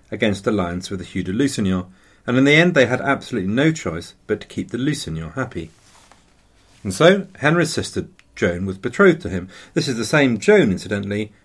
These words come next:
who'll later be married to Alexander of Scotland, so you can probably guess that something's going to go wrong. Because into this mix came little Joan's mum, Isabella of Angoulême,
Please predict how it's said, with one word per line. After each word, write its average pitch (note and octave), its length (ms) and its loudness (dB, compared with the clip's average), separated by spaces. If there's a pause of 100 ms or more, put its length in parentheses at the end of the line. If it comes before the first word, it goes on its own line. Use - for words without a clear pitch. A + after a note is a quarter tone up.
who'll C#3+ 220 2
later G#2+ 300 2
be A2 320 -2 (140)
married F#2+ 460 -2
to - 100 -6
Alexander F2+ 520 -10
of F2+ 60 -12
Scotland, F#2+ 420 -2 (260)
so - 120 -2
you G3 100 2
can D#3+ 140 -2
probably C#3 320 0
guess F#2 280 -2
that F#2+ 160 -10
something's F#2 400 -10
going E2+ 140 -12
to D2+ 60 -18
go F2+ 120 -10
wrong. F#2 380 -6 (1400)
Because F#2+ 240 -6
into F#3+ 280 2
this F2 180 -8
mix B2+ 400 -4 (720)
came F#2 240 0
little E3+ 260 4
Joan's E2+ 360 -4
mum, A#2 380 -2 (340)
Isabella F2+ 400 -4
of F2+ 120 -4
Angoulême, G2 580 -2